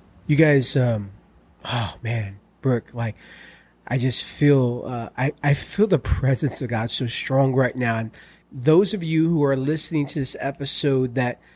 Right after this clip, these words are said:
you have been deeply impacted or have known somebody who have, uh, passed away due to suicide, you know, I really believe that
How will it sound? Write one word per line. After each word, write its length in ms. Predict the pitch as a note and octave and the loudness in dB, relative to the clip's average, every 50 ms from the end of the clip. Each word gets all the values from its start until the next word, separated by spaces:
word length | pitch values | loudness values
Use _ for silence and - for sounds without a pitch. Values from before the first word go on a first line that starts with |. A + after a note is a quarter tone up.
| _ _ - | _ _ -2
you 140 | C3 C3+ C#3+ | 2 4 4
have 120 | C3+ B2 | 4 4
been 200 | B2+ C3+ B2 A#2+ | 2 0 0 0
deeply 320 | A#2 B2+ C#3 - - C3+ B2+ | 0 0 -2 0 0 -2 -2
impacted 540 | A#2+ A#2 - C#3 B2+ B2 B2+ - C#3+ B2 | 0 0 0 0 2 0 0 -2 -2 -2
or 80 | B2 B2 | 0 0
have 140 | A#2+ G#2+ G#2+ | 0 -2 -2
known 260 | A#2+ B2+ B2 B2 B2+ | -2 -2 -2 -2 -2
somebody 540 | B2+ - - C#3 A#2+ B2 B2 A#2+ A#2+ A#2+ A#2+ | -2 -2 -2 0 0 0 -2 -2 -2 -2 -4
who 480 | A#2 A2+ B2+ C3 B2+ B2 B2 A#2+ A2+ - - _ - - - - _ _ - | -4 -2 -2 0 0 2 2 0 -2 -4 -10 _ -20 -20 -20 -20 _ _ -4
have, 460 | - - B2+ B2 A#2+ A#2 A#2 G#2+ - - | 0 2 2 4 2 2 0 -2 -4 -4
uh, 340 | B2+ B2 A#2+ A2+ A2 G2+ G2 - | -4 -2 -2 -2 -4 -6 -6 -6
passed 380 | - - D#3 C3+ - - - - | -2 0 0 0 0 0 0 0
away 480 | C3 A#2 B2 B2+ B2+ A#2+ B2 C#3 D#3 - _ _ _ - C3+ | 0 0 0 0 0 0 -2 -4 -6 -10 _ _ _ -14 -4
due 160 | A#2 C#3 C#3 | 0 2 2
to 120 | C3 B2+ B2 | 4 2 2
suicide, 920 | - - - C#3+ B2+ B2 A#2+ - - - A2 G#2+ A2 G#2+ G#2+ G#2+ A2 A2+ - _ _ _ _ _ _ _ _ | 2 2 2 2 0 0 0 0 0 0 0 0 0 -2 -4 -4 -6 -8 -10 _ _ _ _ _ _ _ _
you 80 | - B2+ | -2 0
know, 140 | C3 C3 B2 | 0 0 0
I 160 | - - C3 | 0 0 0
really 440 | C3+ C3 A#2+ B2+ C#3 D3+ D3+ D3+ D3+ | 0 0 -2 0 2 2 4 4 2
believe 460 | C3+ B2+ C#3+ C3+ B2+ C3+ C3+ C3 A#2+ | 2 2 0 0 2 2 2 2 0
that 160 | B2 B2+ A#2+ | 0 -4 -6